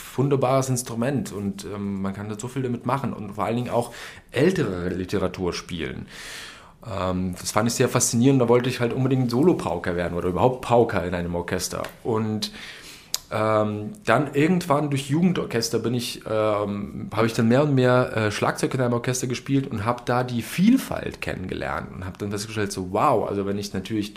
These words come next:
wenn ich das machen kann, dann habe ich alle Möglichkeiten. Ja, dann kann ich vielleicht ab und zu mal Pauke spielen, aber ich kann auch alle anderen Instrumente. Ich bin dann nicht, ähm, ich bin dann nicht festgelegt, sondern habe dann ganz viele,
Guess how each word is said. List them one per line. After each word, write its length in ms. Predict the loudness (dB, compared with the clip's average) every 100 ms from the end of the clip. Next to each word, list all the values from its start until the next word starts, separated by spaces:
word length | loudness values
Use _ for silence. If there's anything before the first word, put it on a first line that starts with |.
| -8
wenn 120 | -8
ich 160 | -4
das 280 | -4 -2 -2
machen 300 | -4 -2 -4
kann, 340 | -2 0 0 -2 -8 -14 -18 -2
dann 480 | 2 2 2 -2 -4
habe 200 | -2 0
ich 220 | 0 -4 -2
alle 200 | 2 4
Möglichkeiten. 840 | 4 4 0 -4 -4 -4 -6 -10 -14 -20 -20 -6
Ja, 160 | -2 0
dann 160 | -2 -4
kann 160 | -2
ich 140 | -2 0
vielleicht 340 | 2 2 0
ab 140 | -4
und 100 | -4
zu 120 | -4 -4
mal 360 | -2 -2 -4
Pauke 320 | -4 -4 -4
spielen, 380 | -6 -6 -6 -6
aber 240 | -4 -4 -4
ich 120 | -6
kann 220 | -6 -4
auch 160 | -4 -2
alle 200 | -2 2
anderen 320 | 2 2 0
Instrumente. 440 | -4 -4 -4 -4
Ich 140 | -6 -4
bin 160 | -4
dann 160 | -2 0
nicht, 320 | -2 -4 -12 -8
ähm, 440 | -4 -4 -4 -6 -8 -14 -18 -20 -20 -18 -8
ich 300 | -6 -6 -4
bin 140 | -2
dann 120 | 0
nicht 180 | -2 -2
festgelegt, 680 | 0 0 0 -4 -4 -8 -6
sondern 580 | -2 -2 -2 -4 -4
habe 200 | -4 -4 -2
dann 500 | -2 -2 -4 -4 -2
ganz 300 | 0 0 -4
viele, 680 | -4 0 2 2 0 -2